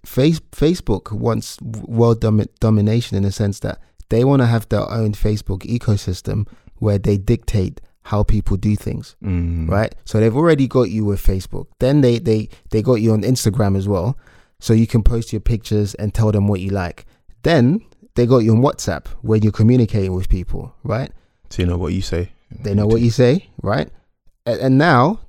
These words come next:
Speaker 1: they're gonna know what you're buying, how much <laughs> you buy, what you pay for it with Libra coin.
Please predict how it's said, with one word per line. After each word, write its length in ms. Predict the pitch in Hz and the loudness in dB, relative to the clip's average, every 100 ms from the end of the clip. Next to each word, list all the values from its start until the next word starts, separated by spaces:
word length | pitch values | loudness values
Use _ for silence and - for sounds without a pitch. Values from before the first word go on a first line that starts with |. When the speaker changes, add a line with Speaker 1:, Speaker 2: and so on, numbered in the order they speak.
| _ - | _ 2
Speaker 1:
they're 100 | 120 | 4
gonna 240 | 139 131 | 6 6
know 400 | 135 113 123 - - _ _ _ _ _ | 6 6 4 4 -4 _ _ _ _ _
what 260 | - 135 131 | 4 6 8
you're 140 | 127 | 6
buying, 480 | 113 131 123 107 123 | 6 4 4 2 0
how 180 | - 127 | 2 4
much 260 | 131 123 | 6 6
<laughs> 40 | - | 4
you 80 | 113 | 4
buy, 220 | 123 113 | 4 4
what 180 | 123 117 | 4 4
you 100 | 113 | 4
pay 220 | 143 139 | 4 2
for 240 | - 95 | 2 0
it 40 | 95 | 2
with 200 | 104 117 | 0 2
Libra 260 | 123 107 | 2 2
coin. 300 | - 90 - | -2 -6 -6